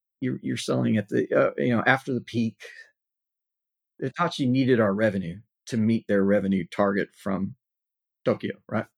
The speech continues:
They had to do acquisitions and they were given money to acquire, but there, you know, things were contracting. And so we were kind of walking right into that. We were very stable. We were actually growing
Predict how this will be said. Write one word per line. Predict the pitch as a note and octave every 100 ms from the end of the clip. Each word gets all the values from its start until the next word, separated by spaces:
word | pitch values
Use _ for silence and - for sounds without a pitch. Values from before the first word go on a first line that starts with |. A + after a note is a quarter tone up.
| - - - _ _ -
They | A#2
had | A#2+ G2+
to |
do | G2 A2 G2+
acquisitions | G#2 - F#2 G#2+ A2 G2+
and | -
they | G2+
were | F#2+
given | F#2+ F#2+ F#2+
money | G2+ G2+
to | G2 G#2+
acquire, | G2 - G2 F#2 - _ _ _ _
but | A#2+
there, | A2+ B2 -
you | C#3+ C#3 D3+
know, | A#2
things | - C3+ A#2+
were | G2 F#2+ F#2+ -
contracting. | - A2 - F2+ A2 G2 G2+
And | G2
so | G2 G2+
we | G#2+ A#2
were | A2+
kind | - G#2
of | F#2
walking | F#2+ G2 G2 - A2+
right | G#2+ G#2+
into | A2+ G#2 G2+ A2+
that. | A#2 A2 D2+ _ -
We | C#3+
were | D3+
very | A#2+ A#2+
stable. | - - G#2 G2 G#2+
We | A2+
were | G#2
actually | G2+ - A#2
growing | A2+ A2 G2+ G2+